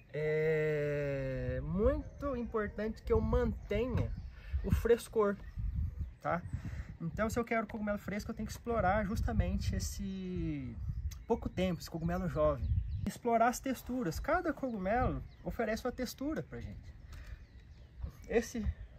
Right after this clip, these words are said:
depois a gente vai falar mais disso, mas, por exemplo, shimeji e hirataki.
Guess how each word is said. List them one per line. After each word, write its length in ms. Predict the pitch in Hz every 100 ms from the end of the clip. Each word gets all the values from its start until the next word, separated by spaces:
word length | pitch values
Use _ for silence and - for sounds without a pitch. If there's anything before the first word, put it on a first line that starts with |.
| - - - - - - - -
depois 300 | 165 214 220
a 40 |
gente 160 | 214 -
vai 100 | 196
falar 260 | 185 180
mais 280 | 175 170 151
disso, 380 | 170 220 - -
mas, 100 | 175
por 140 | 185
exemplo, 400 | 185 143 117 - - - - - - - - - -
shimeji 720 | - 208 196 208 247 226 247 - -
e 80 |
hirataki. 640 | 190 220 214 196 156 117